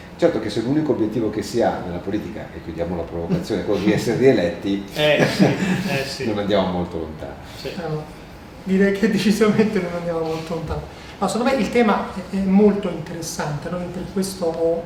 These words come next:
Speaker 3: voluto anche mettere sul piatto della bilancia, diciamo, la riflessione di Musil, perché secondo me mi sembra molto,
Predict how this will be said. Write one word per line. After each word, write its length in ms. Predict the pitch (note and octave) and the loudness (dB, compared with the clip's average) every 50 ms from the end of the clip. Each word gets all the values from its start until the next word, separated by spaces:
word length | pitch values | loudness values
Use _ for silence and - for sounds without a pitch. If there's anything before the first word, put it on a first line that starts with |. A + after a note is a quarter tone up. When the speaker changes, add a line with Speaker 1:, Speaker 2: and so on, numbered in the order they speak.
| - - | -8 -10
Speaker 3:
voluto 400 | F3 E3+ E3+ E3+ F3+ F3 E3+ E3+ | -8 -8 -8 -8 -6 -6 -4 -4
anche 680 | E3+ E3+ E3+ E3+ - - E3 D#3+ D#3+ D#3+ - - - - - - - | -4 -4 -6 -8 -8 -4 -4 -4 -4 -4 -10 -12 -16 -18 -18 -14 -10
mettere 360 | - F3 - - - E3+ E3 | -8 -8 -8 -6 -6 -6 -4
sul 140 | E3 - D3+ | -4 -6 -8
piatto 380 | - - F3+ E3 E3 - - E3+ | -6 -4 -4 -2 -2 -4 -6 -6
della 160 | E3 E3 D#3+ | -6 -6 -6
bilancia, 460 | D3 D#3+ E3 E3 E3 D#3+ D#3 - F3 | -6 -6 -6 -6 -6 -6 -8 -10 -10
diciamo, 340 | D#3 D3+ - - E3+ D#3+ D#3+ | -10 -10 -8 -8 -8 -8 -6
la 60 | D#3+ | -6
riflessione 500 | D3+ D3+ D3+ - D#3+ - - - F#3 E3+ D#3+ D#3+ | -8 -8 -8 -10 -10 -12 -10 -8 -10 -10 -8 -6
di 100 | E3 F3 | -4 0
Musil, 280 | F#3+ F#3+ F#3 F#3 D#3+ D3+ | 2 2 2 2 -2 -6
perché 260 | - - D3 - - D3+ | -8 -8 -12 -12 -10 -12
secondo 260 | - D#3+ D#3+ D#3 F3 | -10 -10 -8 -8 -8
me 80 | F3 | -8
mi 40 | E3+ | -8
sembra 300 | - - E3+ D#3+ D#3 D#3+ | -8 -8 -8 -8 -8 -8
molto, 560 | D#3+ D#3+ E3+ E3+ E3+ D#3 - - E3 D#3+ D#3+ | -8 -6 -6 -6 -6 -6 -4 -4 -2 -4 -4